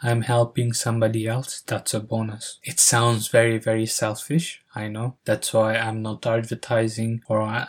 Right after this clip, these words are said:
I'm not pushing these contents out to other people. This is purely for my enjoyment and purely for me able to release my thoughts. And also, it is something that I would listen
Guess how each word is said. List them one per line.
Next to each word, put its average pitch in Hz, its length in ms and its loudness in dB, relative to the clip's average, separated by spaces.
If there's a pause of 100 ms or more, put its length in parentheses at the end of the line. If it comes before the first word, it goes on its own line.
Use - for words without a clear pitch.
I'm 113 220 -4
not 110 300 -8
pushing 117 480 -2
these 110 220 -2
contents 110 640 -6
out 113 380 -2 (120)
to 110 460 -4 (160)
other 110 220 -2
people. - 520 -6 (460)
This 131 220 0
is 120 180 4
purely 117 520 4
for 110 260 2
my 110 380 -2 (100)
enjoyment 107 880 -2
and 113 180 -2
purely 113 320 0
for 113 300 -2
me 110 260 -2
able 110 380 -4 (100)
to - 300 -8 (120)
release 113 540 2
my 107 160 -4
thoughts. - 580 -10 (140)
And 113 140 2
also, 113 680 2 (120)
it - 180 -2
is 131 140 4
something 120 480 2
that 113 200 0
I 110 120 -2
would 107 180 -2
listen 110 480 -2